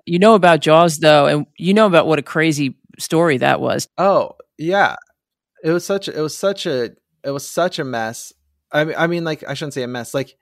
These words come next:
Speaker 2: it took a lot. They were having issues.
Speaker 1: I read something, an interview,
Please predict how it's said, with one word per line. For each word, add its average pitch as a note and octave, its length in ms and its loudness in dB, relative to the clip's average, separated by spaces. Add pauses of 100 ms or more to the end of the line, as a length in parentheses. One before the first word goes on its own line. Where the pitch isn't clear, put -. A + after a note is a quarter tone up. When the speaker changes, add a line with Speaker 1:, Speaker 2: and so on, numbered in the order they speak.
(160)
Speaker 2:
it D#3+ 100 -6
took G3 160 -4
a F3+ 60 0
lot. C#3 460 2 (580)
They D#3+ 160 -2
were E3 100 0
having C#3 280 -2
issues. D#3 600 -6 (120)
Speaker 1:
I F#3 100 2
read A#3+ 260 2
something, E3+ 460 0
an C#3+ 60 0
interview, C#3+ 560 -2